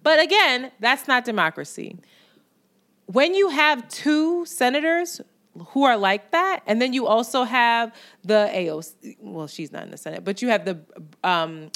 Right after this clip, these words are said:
Bernies and people who really don't like to budge on certain shit, it makes it really tricky to get anything passed.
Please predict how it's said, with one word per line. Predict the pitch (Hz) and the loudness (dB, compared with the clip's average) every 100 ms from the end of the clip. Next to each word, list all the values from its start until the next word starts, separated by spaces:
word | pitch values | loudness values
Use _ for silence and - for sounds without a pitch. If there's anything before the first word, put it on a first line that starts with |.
| - | -8
Bernies | 175 269 302 294 294 285 | 0 2 2 -2 -4 -6
and | 262 | -4
people | 294 285 277 | -4 -2 -4
who | 262 240 208 190 - _ _ _ - | -2 -2 -2 -4 -8 _ _ _ -6
really | 214 302 302 | -2 0 2
don't | 277 262 | 2 4
like | 285 294 | 2 0
to | 339 | 0
budge | 285 302 302 | 2 2 2
on | 302 | -2
certain | 294 320 294 | 0 2 2
shit, | 294 339 339 311 - _ _ _ | -2 0 2 0 -6 _ _ _
it | - 240 | -8 -2
makes | 262 277 302 | -2 -2 -6
it | 208 | -4
really | 233 240 | -4 -4
tricky | 233 - 262 262 | -4 -6 -4 -2
to | 214 | -2
get | 202 - | -2 -2
anything | 196 202 196 190 | -4 -4 -6 -6
passed. | - 277 302 240 - - | -4 0 2 2 -2 -16